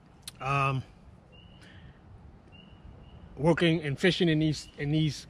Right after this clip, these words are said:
cramped areas, again, it's, it's so important to have, um, multiple options,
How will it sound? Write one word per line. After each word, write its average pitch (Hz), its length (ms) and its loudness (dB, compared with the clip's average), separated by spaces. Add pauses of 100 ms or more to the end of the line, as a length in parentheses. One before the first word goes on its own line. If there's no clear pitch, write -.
cramped 165 460 2
areas, 160 400 4
again, 147 400 2
it's, 143 320 -8
it's - 120 -8
so 170 180 4
important 156 400 0
to 143 60 -2
have, 147 360 2
um, 139 280 0 (2000)
multiple 156 500 2
options, 147 720 0